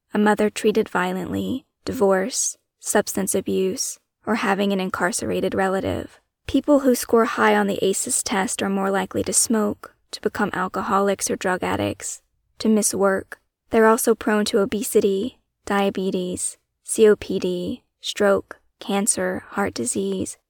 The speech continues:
and are even more likely to break a bone, along with the symptoms that you're more likely to expect, such as suicide attempts and depression. The limitations of this test seem to be the lack of data on how positive experiences might increase childhood resilience,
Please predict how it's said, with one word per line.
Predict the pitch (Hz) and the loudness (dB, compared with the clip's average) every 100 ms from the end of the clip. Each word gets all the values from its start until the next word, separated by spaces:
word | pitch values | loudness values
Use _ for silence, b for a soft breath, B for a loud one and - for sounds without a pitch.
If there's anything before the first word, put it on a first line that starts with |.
| _ _ - | _ _ 0
and | 226 | 0
are | |
even | 208 233 226 | 6 6 6
more | 214 202 | 4 4
likely | 196 190 202 | 0 0 0
to | 196 | 0
break | 196 202 214 | 2 0 0
a | |
bone, | - 208 202 196 240 - _ _ _ - | 0 0 0 -2 -4 -8 _ _ _ 4
along | 240 240 240 | 8 8 6
with | 240 | 4
the | 233 | 2
symptoms | - 214 202 202 208 | 2 0 0 -2 -2
that | - | -2
you're | 202 | -2
more | 196 196 | 0 2
likely | 208 208 196 - | 2 2 0 -2
to | - | -2
expect, | 196 - - - - | -4 -4 -4 -4 -6
such | - - - | -8 -6 -2
as | - | 0
suicide | - 208 233 208 196 | 2 0 0 -2 -2
attempts | 196 - 185 196 | -2 -4 -4 -2
and | 208 | -2
depression. | 202 - 208 220 - 220 233 - _ _ _ _ | -4 -4 -4 -4 -4 -4 -6 -8 _ _ _ _
The | - | 0
limitations | 226 254 277 - 240 - 208 202 | 4 4 4 4 4 4 0 0
of | 196 | -2
this | 214 - | -2 -4
test | - 262 240 | -2 -2 -2
seem | - 208 | 0 -2
to | - | -2
be | - 208 | 0 0
the | 202 | 2
lack | 202 196 - | 2 2 0
of | 220 | -2
data | - 196 196 190 196 - - | 0 2 2 0 -4 -6 -6
on | 208 | -4
how | 226 208 208 | 0 0 0
positive | - 214 202 202 | 0 -2 0 0
experiences | 196 - - 214 214 196 - 185 202 | -2 -4 -4 0 0 0 0 0 0
might | 190 | -2
increase | 180 - - 240 208 - | -4 -8 0 2 2 -2
childhood | - 196 196 220 | -2 -2 -2 -4
resilience, | 208 - 202 226 - - - | -4 -2 -2 -2 -4 -8 -10